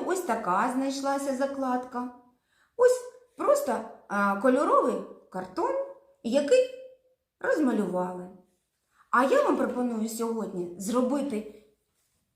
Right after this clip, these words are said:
цікаві закладки, ось такі, веселі, у вигляді ось таких тваринок.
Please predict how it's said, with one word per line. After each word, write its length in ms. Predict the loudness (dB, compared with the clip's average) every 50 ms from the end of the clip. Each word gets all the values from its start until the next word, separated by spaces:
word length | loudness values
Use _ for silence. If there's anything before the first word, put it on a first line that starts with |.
| _ _
цікаві 640 | -10 -6 -4 -2 -2 -2 -2 -2 -2 -2 -2 -4 -6
закладки, 720 | -6 -6 -6 -6 -4 -2 -2 0 0 -2 -2 -6 -10 -10 -12 -12 -16 -20 _ _ _
ось 220 | 4 4 4 4 0
такі, 420 | -4 -4 -4 -6 -10 -12 -14 -16 -18 -20 _ _ 2
веселі, 720 | 4 4 4 4 2 -2 -4 -4 -4 -6 -8 -12 -16 -18 -20 _ _ _ _ _ _ _ _ _ _ _ _ _ _ _ _ _ _ _ _ _ _ _
у 60 | -2 0
вигляді 600 | 4 6 6 6 6 4 0 -2 -4 -6 -6 -6 -4
ось 120 | -6 -6
таких 420 | -6 -6 -6 -2 -2 -2 -2 -2 -4
тваринок. 640 | -2 -2 0 0 0 -2 -4 -4 -6 -8 -10 -14